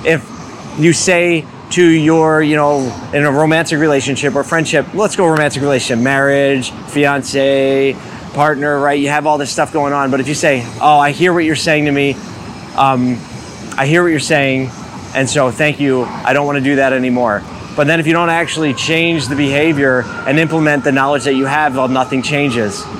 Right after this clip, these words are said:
And then nothing changes, and then we get discouraged because nothing changes, and we feel helpless and hopeless. So today, brief podcast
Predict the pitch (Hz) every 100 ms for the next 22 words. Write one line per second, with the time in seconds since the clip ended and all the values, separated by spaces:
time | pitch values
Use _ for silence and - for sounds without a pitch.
0 | - - 143 147 135 120 - - 135 139
1 | 135 127 - 160 160 139 135 127 135 131
2 | 135 123 - 160 147 127 139 135 135 127
3 | 131 - 165 165 151 139 120 113 117 120
4 | 156 139 147 135 120 139 143 147 135 -
5 | - - 202 143 92 - - - - -
6 | - - - 185 170 190 139 95 - -
7 | - - - - - - - - - 147
8 | 208 185 - 170 160 151 160 156 147